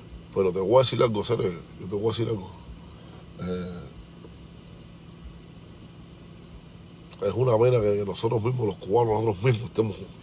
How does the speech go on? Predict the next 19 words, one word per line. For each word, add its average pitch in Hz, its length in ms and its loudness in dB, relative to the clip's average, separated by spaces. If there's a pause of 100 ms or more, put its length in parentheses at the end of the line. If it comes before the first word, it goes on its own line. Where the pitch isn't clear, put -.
(560)
chocando, 92 400 -2
serio. 78 220 -6 (500)
Y 113 100 0
no 113 140 4
me 123 100 8
le 107 100 10
voy, 110 300 6
no 123 180 6
me 127 120 6
le 101 80 4
voy 110 180 8
a 107 40 4
quedar 110 200 8
callado 110 440 4 (300)
a 80 120 -8
nadie, 87 280 -4
hermanito. 80 440 -12 (1200)
A 127 80 -8
nadie. 90 340 -4